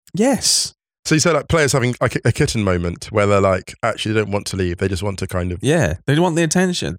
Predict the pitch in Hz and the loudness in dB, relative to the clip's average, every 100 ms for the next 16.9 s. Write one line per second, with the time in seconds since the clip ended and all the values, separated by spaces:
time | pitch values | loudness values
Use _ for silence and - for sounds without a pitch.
0 | - _ 180 185 185 185 180 156 135 123 | -12 _ -2 0 0 2 0 2 2 4
1 | 135 127 90 - 95 90 101 107 101 104 | 4 4 2 0 -2 -2 0 0 0 -2
2 | 101 - 107 - - - - 113 92 110 | 0 0 0 -2 -4 -4 -2 -2 0 0
3 | 131 127 71 - 113 104 113 95 80 73 | 2 2 0 0 0 2 0 0 0 -2
4 | - - _ _ 104 107 120 117 90 82 | -4 -12 _ _ -2 2 4 4 2 0
5 | 92 92 104 90 90 87 87 - _ - | -2 -2 -4 -4 -4 -2 -4 -6 _ -20
6 | - - 107 - 107 - 139 120 123 110 | -20 -8 -4 -2 0 0 0 0 0 0
7 | 101 90 98 90 87 90 - _ _ - | -2 0 0 0 -2 -4 -6 _ _ -6
8 | 151 185 202 208 202 202 196 196 190 190 | -4 -2 -2 -2 -2 -2 -2 -2 -2 -2
9 | 190 185 180 175 170 165 147 123 - 160 | 0 0 0 0 0 2 0 0 -2 -2
10 | - - 156 - - 131 156 - 214 247 | -2 -4 -4 -4 -4 0 2 2 4 4
11 | - 139 202 202 190 190 185 170 190 147 | 4 4 4 4 4 4 4 4 4 2
12 | 117 - _ 170 139 - _ - 165 151 | 0 -6 _ -4 -4 -6 _ -2 0 0
13 | - _ - 143 - _ _ _ - - | -4 _ -6 -6 -6 _ _ _ -16 -16
14 | _ _ _ _ - - - _ _ - | _ _ _ _ -10 -10 -10 _ _ -16
15 | - - _ - - 587 - 117 113 - | -16 -16 _ -10 -8 -4 -2 0 0 0
16 | 101 - 101 107 - 95 90 - | 0 0 -2 -2 -4 -8 -8 -10